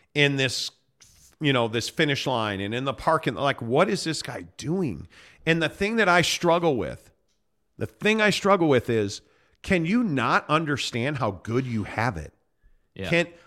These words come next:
Speaker 1: what is, what is it that doesn't allow guys like Ja Morant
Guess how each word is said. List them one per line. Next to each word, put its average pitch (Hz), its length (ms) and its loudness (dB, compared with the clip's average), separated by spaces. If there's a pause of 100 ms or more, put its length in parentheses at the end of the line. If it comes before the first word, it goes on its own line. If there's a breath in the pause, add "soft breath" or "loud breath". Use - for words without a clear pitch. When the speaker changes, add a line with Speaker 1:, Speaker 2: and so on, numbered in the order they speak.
(140 soft breath)
Speaker 1:
what 165 380 2
is, 247 340 -2
what 151 320 4
is 233 260 6
it 175 280 4
that 151 280 2
doesn't 170 460 6
allow 160 380 6
guys 139 420 6
like 123 240 2
Ja 123 180 8
Morant 113 540 2